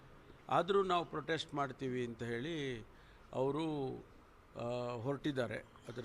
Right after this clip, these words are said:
ಜೊತೆಗೆ ಅವರು ಹೈಕೋರ್ಟಿಗೆ ಈಗ ಪರ್ಮಿಷನ್ಗೆ ಪೊಲೀಸ್ ನಿರಾಕರಿಸಿದ್ದಾರೆ, ನಮಗೆ ಪರ್ಮಿಷನ್ ಕೊಡಿ ಅಂತ ಹೈಕೋರ್ಟಿಗೆ ಹೋಗಿದ್ದಾರೆ.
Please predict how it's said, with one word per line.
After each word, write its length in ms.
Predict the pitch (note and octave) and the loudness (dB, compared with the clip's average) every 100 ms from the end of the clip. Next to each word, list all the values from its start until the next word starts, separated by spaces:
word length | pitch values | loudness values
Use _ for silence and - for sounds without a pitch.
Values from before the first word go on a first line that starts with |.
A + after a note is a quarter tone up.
| G#2+ | -6
ಜೊತೆಗೆ 400 | A#2 B2 F3+ G3 | -4 -2 2 4
ಅವರು 360 | F3 E3 F3 | 4 2 2
ಹೈಕೋರ್ಟಿಗೆ 840 | D3+ D3+ D#3+ D#3+ E3 C#3+ D#3+ D3+ C3+ - - - - | 2 2 0 0 -2 0 2 0 -4 -14 -20 -20 -8
ಈಗ 220 | C3+ C#3 D3+ | -4 0 4
ಪರ್ಮಿಷನ್ಗೆ 1040 | D#3 D3 A#2+ C3+ D#3 C#3+ D#3 C#3 C3+ C#3+ | 6 4 2 -2 0 -2 -2 -2 0 0
ಪೊಲೀಸ್ 460 | C#3 C3+ C#3 C#3+ - | 0 -2 -4 -4 -4
ನಿರಾಕರಿಸಿದ್ದಾರೆ, 880 | B2+ C3+ C3+ C3+ A#2 B2 A#2+ A#2+ D3+ | 0 0 0 -4 -4 -6 -4 -2 -2
ನಮಗೆ 320 | D#3+ C3 C3 | -4 -4 -4
ಪರ್ಮಿಷನ್ 580 | A#2+ C3 C3 C3+ C#3 B2+ | -4 -6 -6 -6 -6 -6
ಕೊಡಿ 280 | B2 A#2+ B2 | -6 -6 0
ಅಂತ 160 | B2 | 0
ಹೈಕೋರ್ಟಿಗೆ 600 | C#3 B2 A2+ C3+ - E3 | 0 -6 -6 -8 -6 -6
ಹೋಗಿದ್ದಾರೆ. 640 | E3 E3 D#3 A#2+ G2+ - | -2 -2 -2 -4 -8 -14